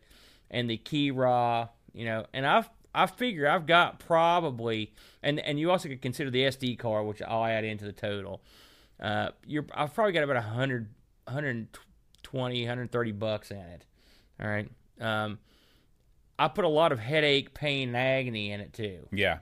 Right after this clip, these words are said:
Speaker 2: not
Speaker 1: Uh,
Speaker 2: to mention eleven months out of your life that were
Speaker 1: Right.
Speaker 2: waiting for the Kira.
Speaker 1: So, 'cause when I heard this price, I was like, "Poof, that's insanity."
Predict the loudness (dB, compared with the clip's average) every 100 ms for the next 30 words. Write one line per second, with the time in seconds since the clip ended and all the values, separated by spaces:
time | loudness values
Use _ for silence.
0 | -2 4 6 8 6 6 4 0 2 6
1 | 6 6 4 2 4 6 6 6 6 8
2 | 6 4 -6 -8 -2 0 0 -2 -4 2
3 | 2 2 0 -2 0 0 6 6 6 0
4 | -8 -20 -18 -16 -6 -2 4 4 4 0
5 | -4 2 4 6 4 2 0 0 0 -2
6 | -12 _ -2 -2 -2 0 2 2 -2 -10
7 | -18